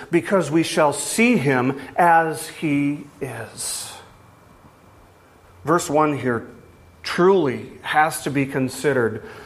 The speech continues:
one of the greatest, one of the most awe-inspiring verses in, in all of Scripture. The word that, that gets translated in, in the, uh, in the E S V here as see,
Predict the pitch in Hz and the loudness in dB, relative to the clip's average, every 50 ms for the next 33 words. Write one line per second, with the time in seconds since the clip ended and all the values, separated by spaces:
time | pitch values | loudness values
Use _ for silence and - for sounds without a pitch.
0 | - - - - 139 160 170 175 165 139 139 131 117 117 - 131 131 139 143 151 | -20 -20 -10 -4 0 2 2 2 0 0 -4 -4 -4 -6 -4 0 0 2 2 2
1 | 147 131 110 - - - - - - - - - - - - - - - - 151 | 2 0 0 -2 -6 -10 -12 -12 -12 -14 -16 -16 -18 -20 -20 -20 -18 -6 -2 2
2 | 165 190 190 151 135 127 139 135 131 135 151 151 156 151 147 - - - - - | 4 4 4 2 2 2 2 4 4 4 4 4 2 2 -2 -6 -10 -12 -14 -16
3 | - - - - - - _ - - 151 151 160 170 170 160 151 - - - - | -18 -20 -20 -20 -20 -20 _ -2 0 2 4 4 4 4 2 0 -2 -8 -16 -20
4 | - - _ _ - 160 147 135 - - - - 151 147 147 143 139 139 131 123 | -20 -20 _ _ -2 -2 0 0 -2 -2 0 2 4 6 6 4 4 2 0 0
5 | 107 113 127 127 131 127 - 123 110 110 107 - - - 143 131 123 120 120 - | 0 0 0 0 0 -2 -4 -4 -4 -4 -6 -6 -4 -2 -2 0 0 -2 -4 -4
6 | - 143 131 - 131 131 135 127 120 117 110 110 - - - - 131 123 - - | -4 -4 -4 -2 -2 0 0 0 0 -2 -6 -8 -10 -10 -6 -2 -2 -2 -2 -2
7 | - 113 110 101 - - - - - - 151 139 170 185 180 147 139 135 131 - | -4 -4 -4 -4 -6 -12 -18 -10 -4 -2 0 4 4 4 4 4 2 0 0 0
8 | - 131 - - 175 - - 175 156 147 127 139 139 135 131 120 123 120 123 127 | -2 0 0 -2 -4 -2 0 2 2 2 4 4 2 4 4 2 0 0 0 -2
9 | 143 127 120 117 113 110 101 117 110 107 104 104 110 - 135 120 113 110 - 104 | -2 -4 -4 -4 -4 -4 -2 -2 -2 0 -2 -2 -4 -4 -6 -6 -6 -6 -6 -6
10 | - 113 - 170 156 147 139 123 110 - - 113 123 117 110 107 - 131 117 117 | -6 -6 -4 -2 0 0 2 0 0 -4 -8 -8 -8 -8 -8 -6 -6 -6 -6 -6
11 | 113 107 104 - - - - - - 165 147 131 117 107 107 | -6 -8 -8 -10 -10 -8 -8 -4 -2 0 0 0 0 -2 -4